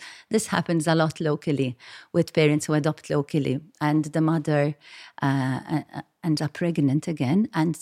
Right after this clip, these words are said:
is still under difficult circumstances. So, you know, the child is going to end up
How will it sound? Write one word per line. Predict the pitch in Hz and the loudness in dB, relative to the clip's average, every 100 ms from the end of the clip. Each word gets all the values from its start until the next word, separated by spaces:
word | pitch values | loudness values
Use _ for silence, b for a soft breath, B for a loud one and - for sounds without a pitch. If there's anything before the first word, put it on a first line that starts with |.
| - | -6
is | 180 | -6
still | - 185 196 | -2 0 0
under | 170 160 160 | 0 0 0
difficult | 165 - - 165 | -2 -4 -4 -4
circumstances. | - 170 170 151 143 139 139 175 208 B B B | -4 -6 0 0 0 -2 0 0 0 B B B
So, | - 170 | 0 4
you | 190 | 4
know, | 220 165 | 4 4
the | 175 | 2
child | 226 165 175 | -2 0 -2
is | 170 | 0
going | 165 156 | 0 0
to | 175 | 0
end | 175 | 0
up | 147 180 - | 2 0 -4